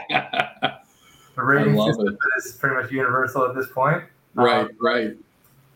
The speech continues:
Speaker 2: yeah, so, like, that, that, that one, like, is near and dear to my heart as just, like, a,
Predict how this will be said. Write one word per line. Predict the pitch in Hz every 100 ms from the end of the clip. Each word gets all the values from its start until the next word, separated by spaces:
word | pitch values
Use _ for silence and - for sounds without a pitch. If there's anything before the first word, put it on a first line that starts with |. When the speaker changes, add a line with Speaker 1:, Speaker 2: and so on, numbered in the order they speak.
| _ -
Speaker 2:
yeah, | 185 214 -
so, | - 135
like, | 139 123
that, | 147 143
that, | 147 160 -
that | 175 180
one, | 156 143
like, | 127 117 110
is | 113 117
near | 120 120
and | 117
dear | 117
to | 107
my | 104 107
heart | 117 120 117 110
as | 107
just, | 104
like, | 113 107
a, | 101